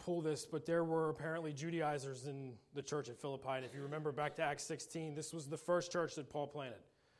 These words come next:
So these, this church has a special place in his heart. Uh, this was Lydia.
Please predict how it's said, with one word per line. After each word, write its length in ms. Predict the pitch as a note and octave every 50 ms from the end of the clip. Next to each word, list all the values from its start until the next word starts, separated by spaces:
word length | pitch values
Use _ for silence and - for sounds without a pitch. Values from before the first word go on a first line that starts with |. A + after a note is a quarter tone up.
| _ _ _ _ _ _
So 200 | - D#3+ D3+ C#3
these, 800 | B2+ D3+ E3 E3 E3 E3+ D#3+ C#3+ B2+ - - - - - - - _ _ _ _ _ _ _ _ -
this 200 | F3 E3+ - -
church 300 | - - F#3 F3 D#3 -
has 180 | D#3+ D#3 D3 C#3
a 40 |
special 380 | C3 - - E3 D#3 - - D3
place 400 | C3 - F3 D#3+ D#3 C3+ - -
in 80 | C3+ A#2+
his 180 | B2+ B2+ G#2+
heart. 280 | A#2 A#2+ A#2+ G#2 G2+ A2+ - - - - - - - _ _ - F#3 - - - - - _ _ _ _ _ _ _ _ _ _ _ _ _ - -
Uh, 180 | B2 A#2+ A#2+
this 260 | B2+ C#3+ C#3+ - -
was 420 | D#3 D#3 D3 C#3+ C#3 A#2 - - - C#3+
Lydia. 400 | D3+ D#3 D#3+ D#3+ E3 D#3+ F3